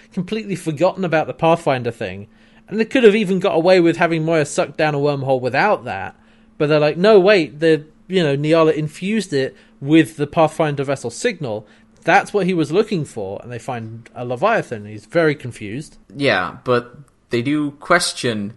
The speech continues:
Speaker 2: the Leviathan, and they find out that everybody keeps mentioning John Crichton, who is apparently obsessed with wormholes.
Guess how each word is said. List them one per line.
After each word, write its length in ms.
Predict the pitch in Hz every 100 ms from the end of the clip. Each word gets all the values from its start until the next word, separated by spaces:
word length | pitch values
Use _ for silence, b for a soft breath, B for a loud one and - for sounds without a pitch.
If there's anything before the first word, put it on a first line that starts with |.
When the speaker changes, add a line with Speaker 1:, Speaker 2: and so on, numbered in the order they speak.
| -
Speaker 2:
the 100 | 113
Leviathan, 480 | 110 117 107 120 123
and 100 | 139
they 80 |
find 320 | 143 175 233 262
out 140 | 220
that 100 | 214
everybody 400 | 202 208 208 202 196
keeps 260 | - 180
mentioning 520 | 175 165 - 151 135
John 260 | 123 113 110
Crichton, 600 | - 185 170 - 90 82 -
who 120 | 104
is 140 | 101
apparently 360 | 107 117 123 131
obsessed 480 | 135 - 190 - 117
with 120 | 110
wormholes. 800 | 123 127 101 90 78 - -